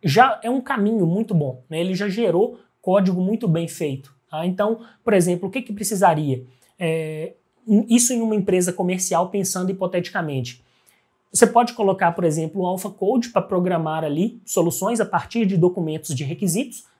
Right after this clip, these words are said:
a partir de requisitos, e você vai ter uma pequena equipe ali de desenvolvedores mais experientes, é, pra verificar aqueles códigos, obviamente, antes de mandar tudo.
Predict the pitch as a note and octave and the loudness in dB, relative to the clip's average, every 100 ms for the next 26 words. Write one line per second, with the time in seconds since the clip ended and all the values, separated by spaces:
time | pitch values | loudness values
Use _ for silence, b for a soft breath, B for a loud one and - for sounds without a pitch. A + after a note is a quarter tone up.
0 | b D3+ F3 - G#3 F3 G#3+ A3 G#3+ B3 | b -2 -2 0 -2 0 -2 -2 -4 -4
1 | - B B B B3 A#3 C4 B3+ B3+ B3+ | -8 B B B 0 0 0 0 0 -2
2 | B3+ C4 B3 B3 A#3 B3+ C4 B3+ A#3 A#3 | -4 -6 -4 -6 -6 -6 -6 -4 -4 0
3 | G3 F#3+ G3+ B B D#3+ E3 G#3 G3+ G#3 | 0 0 -4 B B 0 2 2 2 2
4 | E3+ F3+ F3 F3+ F#3 F#3 G#3+ A#3+ A3+ C#4 | 4 2 2 -2 -4 -2 0 0 -2 -4
5 | - B B B G#3+ G3+ G3 A#3+ B3+ B3 | -8 B B B -2 -2 0 0 2 -2
6 | B3+ A#3+ A3 A3 A3+ A3+ F3+ D3 C3+ C#3 | -6 -2 -2 0 -2 0 2 2 2 0
7 | E3+ E3+ F#3+ E3 G3 G#3 G3+ F#3 G#3 G3 | 0 0 0 -2 -6 -4 -4 -4 -2 0
8 | G3+ A3+ F#3 C#3 A#2+ | 0 0 -2 0 -2